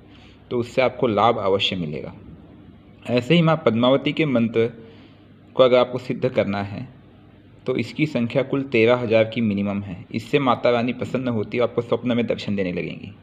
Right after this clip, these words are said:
और आपके सभी परेशानियाँ, आपकी मुसीबतों के बारे में आपको स्वप्न में बताएंगी वो अवश्य।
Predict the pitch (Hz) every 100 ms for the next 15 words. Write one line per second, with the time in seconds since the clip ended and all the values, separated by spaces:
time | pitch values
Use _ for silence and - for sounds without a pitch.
0 | - - - - - - - - 110 117
1 | - 120 117 92 131 135 101 104 - 107
2 | 113 117 110 - 107 104 110 104 104 113
3 | 117 104 101 110 110 - 113 107 113 117
4 | 113 98 92 90 95 95 - - - -